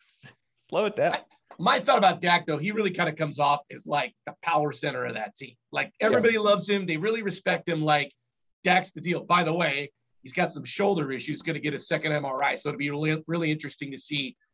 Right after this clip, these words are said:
Speaker 2: what happens to him throughout Hard Knocks.
Speaker 1: Yeah, I mean, he is someone that I could fall in line behind if I was on that
Speaker 2: Oh,
Speaker 1: team.
Speaker 2: yeah.
Speaker 1: His shoulder gets hurt. He's like, "I'm gonna stay on the practice field." He didn't wanna go into re-,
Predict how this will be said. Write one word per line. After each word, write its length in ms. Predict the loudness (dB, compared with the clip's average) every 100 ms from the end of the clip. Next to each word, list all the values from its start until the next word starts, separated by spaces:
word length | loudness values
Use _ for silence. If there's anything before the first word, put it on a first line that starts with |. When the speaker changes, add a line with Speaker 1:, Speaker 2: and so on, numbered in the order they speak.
| _ _
Speaker 2:
what 160 | -2 2
happens 380 | 2 -2 -10
to 100 | -12
him 220 | -4 -4 -4
throughout 320 | -6 -6 -6 -8
Hard 180 | -10
Knocks. 300 | -10 -12 -6
Speaker 1:
Yeah, 140 | 4 4
I 20 |
mean, 220 | 6 2
he 260 | 2 2 6
is 180 | 6 4
someone 280 | 4 4
that 100 | 4
I 100 | 2
could 160 | 2 -2
fall 280 | 2 2 4
in 80 | 2
line 260 | 2 0
behind 380 | -2 -4 -4 -4
if 100 | 0
I 80 | 0
was 160 | 0
on 140 | -4 -2
that 180 | -4 -4 -6
Speaker 2:
Oh, 60 |
Speaker 1:
team. 160 | -4 -4
Speaker 2:
yeah. 160 | -6 -10 _
Speaker 1:
His 100 | 2
shoulder 280 | 6 6 6
gets 200 | 2 4
hurt. 320 | 6 6 4
He's 160 | 0
like, 160 | 0 0
"I'm 200 | 0 0
gonna 120 | 0
stay 200 | -4 0
on 100 | 0
the 80 | 0
practice 460 | 0 2 2 -2 -10
field." 360 | -2 0 0
He 120 | -2 -10
didn't 420 | 0 0 2 0
wanna 240 | 2 2
go 400 | 0 2 4 4
into 160 | 2 -4
re-, 240 | -8 -8